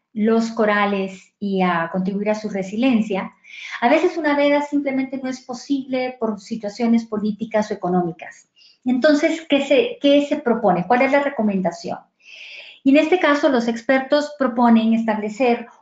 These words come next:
una estrategia y una política pesquera que permita extraer peces loro,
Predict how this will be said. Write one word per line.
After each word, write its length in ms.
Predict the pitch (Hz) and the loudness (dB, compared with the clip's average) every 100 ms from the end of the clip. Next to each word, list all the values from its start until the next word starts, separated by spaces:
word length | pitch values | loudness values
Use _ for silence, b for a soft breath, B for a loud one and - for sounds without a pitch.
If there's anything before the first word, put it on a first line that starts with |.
| _ | _
una 260 | 240 247 262 | -4 0 -2
estrategia 520 | 254 233 233 240 240 | -2 -4 -2 -2 -2
y 80 | 208 | -4
una 180 | 208 | -4
política 500 | 202 208 247 233 214 | -4 -4 -4 -4 -4
pesquera 540 | 214 208 - 269 233 233 | -4 -8 -4 -2 -2 -2
que 80 | 233 | -2
permita 380 | 208 214 214 | 0 0 0
extraer 580 | 202 - 220 214 320 392 | -2 -4 -2 2 2 2
peces 380 | 311 190 196 190 | -2 -2 -6 -2
loro, 420 | 202 208 320 - | 0 2 2 -2